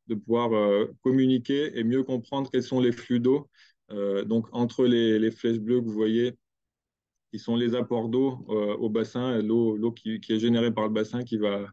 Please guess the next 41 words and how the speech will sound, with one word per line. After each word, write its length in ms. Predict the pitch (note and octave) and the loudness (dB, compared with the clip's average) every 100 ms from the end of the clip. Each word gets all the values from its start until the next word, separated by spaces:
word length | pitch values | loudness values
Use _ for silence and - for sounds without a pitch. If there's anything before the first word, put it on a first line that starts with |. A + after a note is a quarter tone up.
| _ _ _ | _ _ _
qui 100 | G#2+ | -4
va 100 | G#2+ | -2
être 180 | G#2+ A2 | -2 -2
redistribuée 720 | A#2 A#2+ A#2 - A2 A#2+ C#3+ | 0 0 -2 -4 0 2 2
entre 280 | A#2+ A2+ - | -2 -8 -4
les 120 | A#2 | -2
différents 360 | A2+ A2+ A2+ A2 | -2 -2 -2 -2
usages 300 | A2 A#2 B2 | 0 -2 -2
qui 120 | A2+ | -6
sont 120 | - | -4
les 120 | A2+ A2 | -2 -2
flèches 280 | - A2+ | -2 -4
orange. 240 | A2+ G#2 G#2 - _ _ _ _ - | -4 -4 -8 -12 _ _ _ _ -10
Et 40 | |
on 120 | G#2+ | -4
a 120 | G#2+ | -2
fait 180 | G#2+ B2 | 0 2
donc 160 | B2 A2 | 2 2
un, 240 | A2 A2 - | -2 -4 -8
un 200 | A2 G#2+ | -6 -4
travail 220 | - A#2 | -2 0
de 80 | A2+ | 2
communication 920 | A2+ A#2+ A#2+ A#2 A#2 A2+ B2+ C3+ C#3 | 2 2 2 2 -2 -2 -4 -4 -2
et 80 | A2+ | -2
de, 280 | G#2+ G2+ | -2 -2
de, 320 | G#2 G#2 G#2 G#2 | -4 -6 -6 -6
de, 360 | G#2+ G#2+ A2 - _ _ _ | -10 -10 -12 -18 _ _ _
de 80 | A2 | -10
pédagogie 680 | G2 B2 A#2+ A#2+ A#2+ A#2+ D3 | -2 0 2 4 4 4 2
par 140 | A2+ | 0
rapport 400 | A2 G2 C3 B2+ | -2 -2 0 0
à, 200 | A2+ G#2+ | 0 -2
à 140 | - G#2+ | -4 -4
ces 200 | A2+ A2+ | -4 0
usages 300 | A2+ A#2 A#2 | 2 2 2
de 100 | A2 | 2
l'eau, 280 | A#2 C3 _ _ _ _ | 2 0 _ _ _ _
euh, 180 | G#2+ G2+ | -10 -8
qui 140 | - | -2
étaient 360 | G#2+ G#2+ A2 - | -2 0 -2 -2
nécessaires 720 | A#2+ A#2 A#2+ A2+ B2+ C3 C3 | -4 0 -2 0 -2 -2 -4